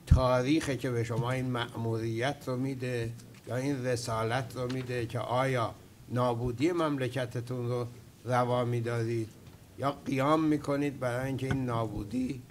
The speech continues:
اه، صورت نگیره. خب، برای اینکه جلوی این اشکال گرفته بشه که بعد از اینکه قدرت به دست اومد شما که انتخاب شدید،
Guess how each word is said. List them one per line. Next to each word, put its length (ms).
اه، 380
صورت 520
نگیره. 360
خب، 260
برای 320
اینکه 480
جلوی 480
این 520
اشکال 520
گرفته 460
بشه 280
که 200
بعد 300
از 160
اینکه 300
قدرت 440
به 100
دست 340
اومد 280
شما 260
که 240
انتخاب 580
شدید، 460